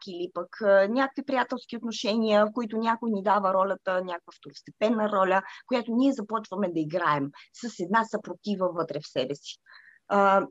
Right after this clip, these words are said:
знаем го, тялото ни реагира всеки път, когато ние сме извън, а, аза, извън себе си, извън автентичната си същност.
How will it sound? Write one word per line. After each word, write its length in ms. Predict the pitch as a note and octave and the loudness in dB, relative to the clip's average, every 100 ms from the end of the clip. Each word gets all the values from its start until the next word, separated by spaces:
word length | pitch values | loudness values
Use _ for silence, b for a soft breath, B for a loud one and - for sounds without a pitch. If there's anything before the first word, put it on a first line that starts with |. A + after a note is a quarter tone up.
| - | -6
знаем 440 | F#3 G#3 A3+ G#3+ | 0 4 4 4
го, 240 | F#3 E3 - - | 2 0 -2 0
тялото 480 | G#3 C4 C4+ B3+ | 4 4 2 -4
ни 200 | A3+ F3+ | -6 -4
реагира 580 | E3+ F3 F3 A3+ B3 G3 | -4 -4 -6 -4 -2 -2
всеки 460 | - - B3 B3 G#3+ | -4 -6 -6 -6 -6
път, 200 | - G#3 - | 0 0 -2
когато 400 | F3 G3+ G#3+ G3+ | -2 2 2 0
ние 200 | G3 G#3 | 0 -2
сме 300 | G#3 G3 F#3 - b | 0 0 -2 -4 b
извън, 560 | F#3 E3+ F#3+ G#3 G#3 G#3 G#3+ _ _ _ _ _ _ _ - | -14 -10 4 6 8 4 0 _ _ _ _ _ _ _ 2
а, 320 | F#3 F#3 F3+ - | 4 4 2 0
аза, 320 | F#3+ F3 F3 | 2 2 0
извън 380 | D3 D#3+ F#3+ G3+ | -2 -2 -2 -2
себе 340 | - F3+ D#3+ | 0 0 0
си, 300 | D#3+ - C#3+ - F#3+ | -2 -4 -8 -8 -10
извън 340 | E3+ F#3 A#3 | -4 2 2
автентичната 840 | G#3+ - F3 E3 - G#3+ G3 F#3 D#3+ | 2 -2 -6 -6 -6 -6 -6 -8 -12
си 140 | - | -16
същност. 540 | - - D3 - - | -6 -2 0 -2 -10